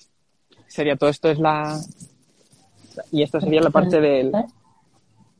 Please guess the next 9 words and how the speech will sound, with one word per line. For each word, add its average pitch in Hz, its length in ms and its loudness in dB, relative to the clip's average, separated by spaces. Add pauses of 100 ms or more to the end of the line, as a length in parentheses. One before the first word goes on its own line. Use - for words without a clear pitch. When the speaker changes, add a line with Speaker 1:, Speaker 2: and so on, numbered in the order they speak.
(180)
Speaker 1:
la 151 160 -2
parte 156 220 2
del 156 140 4
corral, 120 440 -8
que 120 80 -12
esto 139 240 0
está 131 240 -4
Speaker 2:
Vale. 160 340 6
Speaker 1:
prácticamente 143 640 2